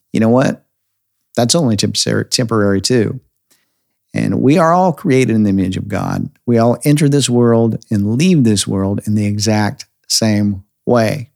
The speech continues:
The circumstances in between vary, but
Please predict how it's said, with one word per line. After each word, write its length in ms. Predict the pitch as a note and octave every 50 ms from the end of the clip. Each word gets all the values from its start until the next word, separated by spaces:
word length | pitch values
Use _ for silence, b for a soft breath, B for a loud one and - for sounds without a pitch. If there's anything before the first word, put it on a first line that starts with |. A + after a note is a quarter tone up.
| _ _
The 80 | - -
circumstances 800 | - - A#2+ G#2 G#2+ G#2 - - - A#2 A#2+ A2+ A2+ A#2 G#2+ A2+
in 160 | A#2 B2 B2
between 580 | A#2+ A2 - - C#3 C3+ C3+ C3 B2 A#2 A2
vary, 580 | A2+ B2 C#3+ D3+ D3 C3 A#2 G2+ F#2+ F#2+ - - _ _ _ _ _ _ _ _ _ _
but 480 | G2 F#2+ G#2+ G#2+ G#2 G2+ A2 - _